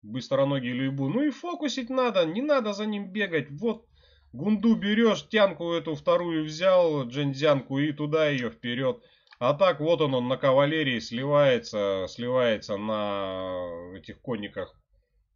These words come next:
на ударной каве и на этих, на воинах с копьями. Причём это воины с копьями, вот эти пятьсот двадцать или пятьсот тридцать ли они стоят. Пятьсот двадцать, по-моему, они стоят.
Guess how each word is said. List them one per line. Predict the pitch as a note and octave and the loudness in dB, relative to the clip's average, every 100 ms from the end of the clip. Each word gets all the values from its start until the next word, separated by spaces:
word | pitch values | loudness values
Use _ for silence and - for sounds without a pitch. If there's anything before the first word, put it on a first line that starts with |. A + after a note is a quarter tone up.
| _ _ _ _ _ _ _ _ G2+ | _ _ _ _ _ _ _ _ -12
на | G2 | -6
ударной | A#2 A#2+ B2 A2 A2 | -6 2 2 2 -4
каве | A2 C3+ B2+ G2+ F#2 F2 F#2 | 0 2 2 0 -4 -6 -8
и | F#2 G#2 G#2+ G2 F#2 | -12 -12 -10 -8 -8
на | F#2+ G2+ F#2+ F2+ F2 F2 | -6 -6 -4 -4 -4 -6
этих, | G2+ D#2 - _ _ _ _ _ _ _ _ _ _ _ _ _ _ _ - - | -8 -12 -16 _ _ _ _ _ _ _ _ _ _ _ _ _ _ _ -20 -10
на | G2+ | -4
воинах | A2 A#2+ A#2 F#2 | -2 -2 -4 -6
с | - | -10
копьями. | - A#2 A2 G2 | -8 -6 -6 -10
Причём | F#2 - B2 | -10 -4 -2
это | A2+ C3 | 0 0
воины | C#3+ B2 G2+ | 0 -2 -4
с | |
копьями, | - D3 G#2 F#2 | -4 -4 -4 -8
вот | A2+ | -10
эти | - | -12
пятьсот | A2 - A#2 | -16 -8 -8
двадцать | G#2 C#3 B2 - | -2 -2 -2 -6
или | E2 | -14
пятьсот | C#2+ - G2 | -16 -14 -12
тридцать | B2 A#2 A2+ | -8 -8 -8
ли | F2+ | -10
они | E2+ | -10
стоят. | E2+ - D#2+ - | -14 -12 -14 -14
Пятьсот | - - G2 | -14 -10 -6
двадцать, | A2 G#2 - | -4 -4 -6
по-моему, | F2 D#2+ D2+ D2+ | -12 -10 -12 -12
они | D#2+ | -14
стоят. | D2+ - D#2 C#2+ | -18 -14 -14 -14